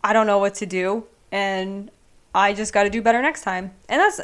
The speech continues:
essentially what Nick Pivetta is saying. Like, he goes, "I, I'm gonna tweak stuff, and I'm looking forward to my next start."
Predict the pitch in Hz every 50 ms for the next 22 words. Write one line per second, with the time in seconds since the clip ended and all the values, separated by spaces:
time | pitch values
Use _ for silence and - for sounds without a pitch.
0 | - - 175 170 294 294 294 - 277 262 226 208 - - 214 - - 214 214 214
1 | - - 226 202 214 196 - - 196 - - 254 240 202 190 202 220 180 202 196
2 | - - - 208 208 - - 247 254 269 240 233 - - 233 - - 214 202 -
3 | 202 202 208 220 226 220 - 220 214 - 214 208 202 202 - - 202 196 196 190
4 | 190 - - - - 214 190 185 - - -